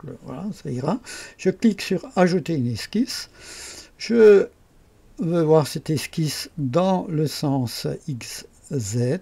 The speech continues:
comme précédemment, donc je clique gauche dessus, mais je ne vois pas ma forme en dessous. Il faut que je passe d'abord en mode vue filaire,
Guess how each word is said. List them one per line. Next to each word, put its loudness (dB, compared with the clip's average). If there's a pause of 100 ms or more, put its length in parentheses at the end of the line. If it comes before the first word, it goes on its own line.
comme -2
précédemment, -4
donc -2
je -4
clique -6
gauche -8
dessus, -4 (600)
mais 2
je -2
ne 0
vois 4
pas 2
ma 4
forme 0
en 2
dessous. 0 (560)
Il 2
faut 2
que 2
je 0
passe 2
d'abord 6 (340)
en 2
mode 6
vue 4
filaire, 4